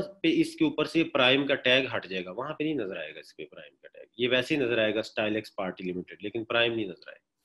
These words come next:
तो ये इस तरह से basically इसको हम कहते हैं Seller Prime, Seller Fulfilled Prime, ठीक है ना, ये उस तरह। लेकिन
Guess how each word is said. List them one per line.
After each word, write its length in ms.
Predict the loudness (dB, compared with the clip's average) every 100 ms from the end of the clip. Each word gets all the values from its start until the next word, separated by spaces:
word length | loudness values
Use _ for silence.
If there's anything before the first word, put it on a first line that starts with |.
| _ _ _ _ _ _ _ _ -2
तो 40 | 4
ये 100 | 4
इस 160 | 4
तरह 120 | 4 4
से 140 | 2
basically 500 | 0 -2 0 2 2
इसको 180 | 2 0
हम 120 | 2
कहते 280 | 2 2 4
हैं 80 | 2
Seller 500 | 0 2 4 4 2
Prime, 360 | -2 -4 -6 -6
Seller 300 | 0 2 2
Fulfilled 380 | -2 -6 -6 -8
Prime, 220 | -10 -14 -12 -8
ठीक 180 | -4
है 60 | -4
ना, 420 | -6 -12 _ -10 -2
ये 100 | -2
उस 180 | -2 -10
तरह। 140 | -20 _ _ _ _ -20 -20 _ 2
लेकिन 480 | 4 6 4 0